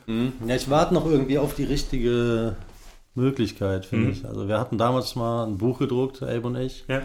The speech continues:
Speaker 1: mit Arbeiten von zwei
Speaker 2: Für euch selber
Speaker 1: fünf
Speaker 2: oder,
Speaker 1: bis zwei
Speaker 2: oder
Speaker 1: zehn für
Speaker 2: schon
Speaker 1: uns
Speaker 2: auch
Speaker 1: selber, genau.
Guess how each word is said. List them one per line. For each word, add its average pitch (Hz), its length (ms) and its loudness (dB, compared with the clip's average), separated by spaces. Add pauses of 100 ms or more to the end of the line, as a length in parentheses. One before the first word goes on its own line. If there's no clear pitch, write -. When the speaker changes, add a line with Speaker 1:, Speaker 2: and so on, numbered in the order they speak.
(160)
Speaker 1:
mit - 400 -2
Arbeiten 117 420 2
von 110 220 0
zwei 104 600 -2 (400)
Speaker 2:
Für 104 180 -4
euch 107 180 0
selber 131 440 4
Speaker 1:
fünf 107 240 4
Speaker 2:
oder, 101 80 2
Speaker 1:
bis 104 140 2
zwei 113 100 2
Speaker 2:
oder 98 80 2
Speaker 1:
zehn 120 220 4
für 113 60 -2
Speaker 2:
schon 123 160 2
Speaker 1:
uns 135 180 8
Speaker 2:
auch - 40 -2
Speaker 1:
selber, 123 360 8
genau. 101 420 0